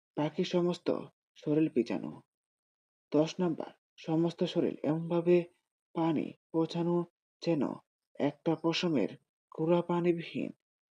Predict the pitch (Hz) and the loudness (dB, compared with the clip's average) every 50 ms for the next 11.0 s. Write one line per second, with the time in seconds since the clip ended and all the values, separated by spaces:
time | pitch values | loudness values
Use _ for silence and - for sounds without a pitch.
0 | _ _ _ _ _ - - - 170 165 160 - 160 131 - - - - - _ | _ _ _ _ _ -16 -4 0 0 0 0 0 -2 -4 -4 -4 -8 -14 -18 _
1 | _ _ _ _ _ _ _ _ _ _ _ _ _ _ - 156 151 151 151 - | _ _ _ _ _ _ _ _ _ _ _ _ _ _ -4 -2 -2 -2 -2 -2
2 | 165 160 165 165 - _ _ _ - 139 131 135 - - - - - - - 151 | 0 0 0 -2 -6 _ _ _ -8 -6 -6 -6 -6 -8 -10 -10 -12 -18 -20 -20
3 | - _ _ _ _ _ _ _ _ _ - - 147 - 175 175 175 175 175 170 | -20 _ _ _ _ _ _ _ _ _ -6 -4 0 2 2 2 2 2 0 0
4 | 151 - - - - - _ _ _ _ _ _ _ _ _ _ _ - - 151 | 0 -4 -6 -10 -12 -16 _ _ _ _ _ _ _ _ _ _ _ -6 -4 -4
5 | 156 151 - 180 165 175 175 165 - 127 160 160 160 - - - - - _ _ | -4 -2 -2 0 2 2 2 0 0 -2 -2 -2 -2 -6 -10 -12 -14 -16 _ _
6 | _ _ _ _ - - - 160 160 165 175 170 - - 180 170 170 170 - 175 | _ _ _ _ -20 -8 -4 -2 0 2 0 0 0 0 0 2 2 2 2 2
7 | 170 170 175 - _ _ _ _ _ - - 143 139 147 139 - - - - - | 0 0 0 -4 _ _ _ _ _ -6 -4 -4 -2 -4 -4 -6 -6 -8 -8 -10
8 | - - _ _ _ _ _ _ _ _ _ - 139 135 143 156 165 175 165 151 | -12 -16 _ _ _ _ _ _ _ _ _ -6 -2 0 0 2 2 0 0 0
9 | - - - - - - _ _ _ _ _ _ _ _ - - 143 - 160 160 | -2 -4 -6 -8 -10 -16 _ _ _ _ _ _ _ _ -12 -6 -2 -2 -2 0
10 | - - 160 135 - - - 127 139 - - - 143 143 151 160 160 - _ | 2 2 2 2 2 0 -4 -8 -12 -16 -10 -6 -2 -2 0 -2 -2 -4 _